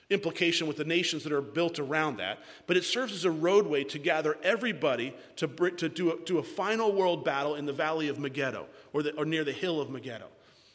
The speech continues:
So it's a way of bringing all of the people together for what the Bible calls the final battle, or the Battle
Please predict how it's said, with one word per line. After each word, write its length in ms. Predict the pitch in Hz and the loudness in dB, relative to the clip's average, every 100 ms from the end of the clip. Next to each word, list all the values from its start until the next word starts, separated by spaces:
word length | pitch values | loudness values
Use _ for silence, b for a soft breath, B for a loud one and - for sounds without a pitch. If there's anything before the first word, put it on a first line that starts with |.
| B | B
So 160 | 208 | 0
it's 160 | 190 208 | 0 0
a 40 | |
way 220 | 185 214 | 0 0
of 180 | 240 160 | 0 -2
bringing 260 | 170 214 190 214 | -6 -6 -6 -2
all 260 | 196 240 269 | 0 2 0
of 120 | 196 | 0
the 80 | 214 | -2
people 360 | - 220 214 | -2 -8 -6
together 480 | 208 180 165 160 165 | -6 -4 0 0 -2
for 140 | 147 | -4
what 160 | 160 160 | -4 -4
the 80 | 160 | -2
Bible 320 | 165 180 180 | 0 0 0
calls 320 | 170 160 156 | -2 -2 -2
the 100 | 143 | -4
final 380 | - 190 185 196 | -6 -2 0 0
battle, 380 | 156 147 147 143 | 0 0 0 -4
or 100 | 143 | -6
the 80 | 135 | -8
Battle 520 | 120 139 147 156 156 | -6 -4 -2 -4 -6